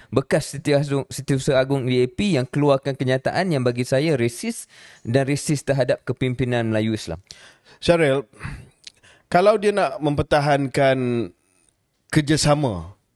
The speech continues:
Speaker 2: dengan D A P, itu saya boleh terima lagi lah.
Speaker 1: Hmm. Ya, okey.
Speaker 2: Sebab,
Speaker 1: Ya.
Speaker 2: uh, dia bentuk kerajaan campuran yang sedia ada. Dia nak mempertahankan kedudukan umno dalam kerajaan. Dia nak mempertahankan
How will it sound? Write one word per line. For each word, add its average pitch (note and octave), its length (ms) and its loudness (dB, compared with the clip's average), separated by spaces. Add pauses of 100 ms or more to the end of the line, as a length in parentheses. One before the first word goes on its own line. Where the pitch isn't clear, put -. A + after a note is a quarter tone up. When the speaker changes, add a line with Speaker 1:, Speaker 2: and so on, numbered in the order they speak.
(120)
Speaker 2:
dengan B2 320 0
D C3+ 160 2
A - 60 2
P, - 80 -6 (420)
itu D3 240 0
saya D#3+ 160 2
boleh D3+ 160 0
terima D3+ 240 0
lagi C#3+ 220 2
lah. A2 180 -4 (160)
Speaker 1:
Hmm. - 220 -12 (580)
Ya, G2 80 -2
okey. F2 80 0
Speaker 2:
Sebab, C3 320 4 (160)
Speaker 1:
Ya. G#2+ 80 -12
Speaker 2:
uh, A#2+ 320 2
dia B2 160 0
bentuk B2+ 380 -2
kerajaan B2 500 0
campuran A#2+ 480 2
yang A2+ 160 -2
sedia A#2 240 2
ada. A2 560 2 (580)
Dia A#2+ 240 0
nak A#2+ 220 0
mempertahankan A2+ 800 0
kedudukan A2 840 -2
umno A#2 320 2
dalam G#2+ 260 2
kerajaan. G#2 960 0 (320)
Dia A#2 160 2
nak B2 160 0
mempertahankan A2+ 1160 0